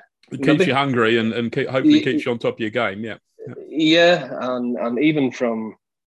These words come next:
Speaker 2: the liquid that's in the can to the design on,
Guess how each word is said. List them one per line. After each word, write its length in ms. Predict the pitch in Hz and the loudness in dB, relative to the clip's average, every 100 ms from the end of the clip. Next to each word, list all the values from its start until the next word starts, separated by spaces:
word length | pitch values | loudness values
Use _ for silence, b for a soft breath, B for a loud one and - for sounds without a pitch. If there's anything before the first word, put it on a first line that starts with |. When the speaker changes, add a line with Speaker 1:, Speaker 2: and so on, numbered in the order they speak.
| _ _ _ _ _ - | _ _ _ _ _ -20
Speaker 2:
the 340 | - - 139 | -18 -10 -2
liquid 360 | 135 143 139 143 | 2 2 0 -4
that's 180 | 127 123 | -6 -4
in 140 | 123 | -4
the 60 | 120 | -4
can 420 | 123 120 131 131 | -4 -2 0 -2
to 140 | 127 | -4
the 100 | 113 | -8
design 560 | 107 110 120 131 139 151 | -8 -8 -4 -2 -4 -4
on, 200 | 165 170 | -6 -10